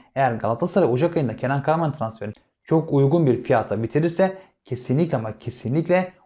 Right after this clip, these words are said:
o transferi yapacaktır. Ama tabii ki Roman Yaremchuk da gündemde olan isimlerden bir tanesi. Peki Roman Yaremchuk alabilir mi Galatasaray? Şu an piyasa değeri on bir milyon euro. Arkadaşlar on bir milyon euro olan bir oyuncuyu şu an Galatasaray alamaz.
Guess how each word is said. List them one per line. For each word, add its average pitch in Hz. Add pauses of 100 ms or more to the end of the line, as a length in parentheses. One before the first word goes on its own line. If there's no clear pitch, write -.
(100)
o 147
transferi 139
yapacaktır. 131 (220)
Ama 151 (100)
tabii 123
ki 156
Roman 143
Yaremchuk 127
da 185 (180)
gündemde 127
olan 143
isimlerden 135
bir -
tanesi. 107 (260)
Peki 170
Roman 196 (240)
Yaremchuk 156
alabilir 151
mi 208
Galatasaray? 147 (220)
Şu -
an 175
piyasa 139
değeri 170
on 127
bir 160
milyon 123
euro. 117 (140)
Arkadaşlar 160
on 175
bir 175
milyon 127
euro 135
olan 123
bir 123 (300)
oyuncuyu 123
şu 165
an 143
Galatasaray 135
alamaz. 120